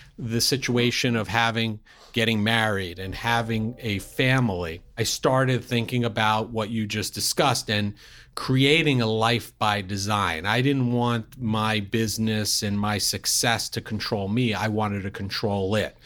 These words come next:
It all started when I really started having kids. I started laying that out very distinctly. One of the things, one of the first things I remember is, for example, when my youngest was born, uh, my office was about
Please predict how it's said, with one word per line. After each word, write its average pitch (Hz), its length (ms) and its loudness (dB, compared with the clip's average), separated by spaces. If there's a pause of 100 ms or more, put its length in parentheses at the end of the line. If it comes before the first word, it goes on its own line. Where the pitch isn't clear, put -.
(340)
It 120 120 0
all 147 180 4
started 196 460 2
when 123 120 0
I 123 60 0
really 143 320 4
started 131 340 -2
having 110 340 -2
kids. 110 420 -6
I 95 40 -2
started 101 440 -2
laying 101 400 -2
that 92 180 -2
out 104 300 0
very 101 260 -2
distinctly. 117 880 -2 (240)
One 117 240 4
of 120 80 2
the 110 80 -2
things, 113 500 -2
one 110 220 0
of 110 80 0
the 117 60 -4
first 135 360 -2
things 113 240 -2
I 107 80 0
remember 98 580 -2
is, 98 240 -2
for 104 200 -4
example, 101 760 -2
when 101 300 -2
my 98 160 -4
youngest 104 580 -4
was 104 180 -4
born, 135 560 2 (440)
uh, 110 160 2
my 120 160 2
office 131 480 0
was 120 400 2
about 113 520 -2